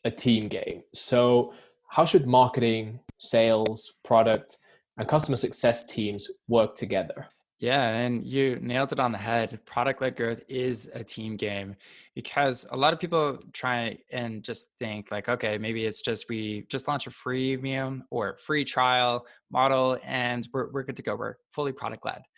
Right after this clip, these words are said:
Speaker 2: I would actually argue you could still have a free trial freemium model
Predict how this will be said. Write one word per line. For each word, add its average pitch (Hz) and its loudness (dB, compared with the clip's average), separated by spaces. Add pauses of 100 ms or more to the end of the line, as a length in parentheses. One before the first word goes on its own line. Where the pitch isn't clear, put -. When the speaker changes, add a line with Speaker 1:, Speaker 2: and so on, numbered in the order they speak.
(420)
Speaker 2:
I 160 -4
would 135 -8
actually 127 -6
argue 147 0
you 135 -2
could 156 -2
still 147 0 (180)
have 147 2 (320)
a 139 -4
free 160 -4
trial 139 2
freemium 139 -2
model 127 4